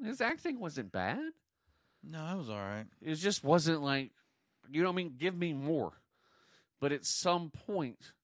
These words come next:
Speaker 1: you have to have a certain charisma about you. You know what I mean? Like,
Speaker 2: Yep.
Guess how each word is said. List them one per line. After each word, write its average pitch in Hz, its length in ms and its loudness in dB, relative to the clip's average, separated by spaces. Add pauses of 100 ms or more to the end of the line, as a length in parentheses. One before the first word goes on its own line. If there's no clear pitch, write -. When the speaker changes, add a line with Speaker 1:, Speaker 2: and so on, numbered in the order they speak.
(320)
Speaker 1:
you 135 140 -4
have 170 140 -2
to 156 80 -8
have 139 100 -4
a 131 40 -8
certain - 360 -6
charisma 110 720 0
about 92 400 -2
you. 64 60 -16 (1200)
You 127 120 -4
know 143 60 0
what 147 60 2
I 147 40 2
mean? 160 260 2
Like, 127 140 0
Speaker 2:
Yep. 110 220 2